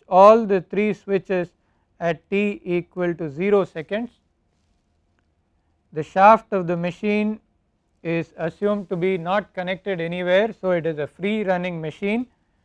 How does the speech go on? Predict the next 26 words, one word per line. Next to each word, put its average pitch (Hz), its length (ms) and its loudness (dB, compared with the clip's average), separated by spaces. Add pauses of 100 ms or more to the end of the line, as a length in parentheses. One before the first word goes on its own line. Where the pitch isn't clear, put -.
(380)
So, 196 100 0
what 208 260 6
happens 214 520 0
to 202 140 -6
the 190 80 -2
induction 165 520 -10
machine? 151 320 -16 (140)
How 185 160 2
does 190 220 0
it 170 160 -8
accelerate? 180 680 -2 (460)
How 190 160 6
much 208 300 0
input 180 400 -8
current 180 400 -2
is 143 140 -6
drawn? 202 440 2 (960)
And 170 420 -4
what 185 360 2
happens 180 460 -4
to 180 100 -14
the 151 100 -6
current 170 460 -8
in 147 160 -12
steady 175 360 -6
state? 190 380 -4